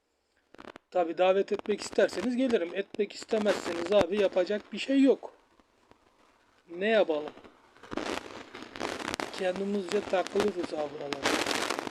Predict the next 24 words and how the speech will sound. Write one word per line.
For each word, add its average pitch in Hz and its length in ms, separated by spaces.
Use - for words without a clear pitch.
Şimdi 208 160
son 208 180
binalar 214 400
kaldı. 170 340
O 180 80
binalar 185 420
da 180 180
inecektir. 185 560
Burası 175 360
da 185 300
üçlenecektir 180 960
diye 175 140
düşünüyorum. 160 580
Zaten 185 300
pek - 240
bir - 60
şey 233 200
bırakmamışlar 220 760
ki. - 100
Bıraksalar 175 580
da 185 160
zaten 165 380
ellerine 160 440
geliyor. 165 360